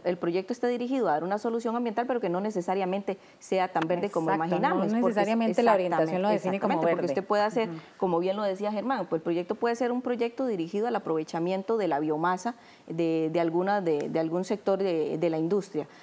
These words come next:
Speaker 1: Sin embargo, habría que ver cuál, cuál es su, su forma de procesar, cuál es su, su proceso productivo, que también garantice una sostenibil-, una sostenibilidad con el ambiente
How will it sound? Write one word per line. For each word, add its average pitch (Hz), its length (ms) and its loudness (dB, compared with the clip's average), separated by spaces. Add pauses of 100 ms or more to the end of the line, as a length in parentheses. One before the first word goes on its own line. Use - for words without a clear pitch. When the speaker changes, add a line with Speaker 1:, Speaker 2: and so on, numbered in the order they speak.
(120)
Speaker 1:
Sin 202 280 0
embargo, 190 580 4
habría 170 360 2
que 220 140 0
ver 220 220 0
cuál, 175 400 2
cuál 190 240 4
es 220 120 -2
su, 226 260 -2
su 208 200 -4
forma 226 560 2
de 220 220 2
procesar, 196 640 0
cuál 196 160 2
es 202 100 -2
su, 226 160 0
su 208 140 -4
proceso 190 380 -2
productivo, 233 540 0 (260)
que 190 140 2
también 175 340 0
garantice 247 720 0 (200)
una 185 200 2
sostenibil-, 202 800 0
una 202 160 0
sostenibilidad 214 640 -2
con 202 140 -4
el 220 80 -2
ambiente 214 400 -4